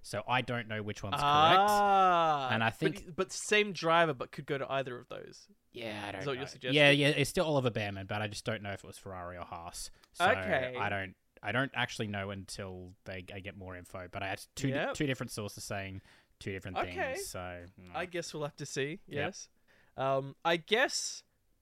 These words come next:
Speaker 2: I don't know who Haas would run. There was a, there was a side, side note which I saw on this site I was looking at,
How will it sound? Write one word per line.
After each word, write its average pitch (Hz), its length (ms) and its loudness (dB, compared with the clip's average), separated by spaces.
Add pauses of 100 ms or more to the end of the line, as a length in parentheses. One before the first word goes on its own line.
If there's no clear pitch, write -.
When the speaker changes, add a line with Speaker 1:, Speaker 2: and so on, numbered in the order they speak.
Speaker 2:
I 208 100 8
don't 277 120 4
know 277 140 2
who 233 160 2
Haas 202 360 2
would 185 140 4
run. 143 160 2
There 156 80 4
was 170 140 2
a, 175 80 0 (100)
there 185 200 0
was 180 100 0
a 185 60 0
side, 247 420 6
side 214 360 6
note 147 200 2
which 151 160 -8
I 135 60 -2
saw 139 200 0
on 135 80 0
this 131 140 -6
site 131 220 0
I - 40 -6
was 127 180 -8
looking 131 300 -10
at, 135 240 -4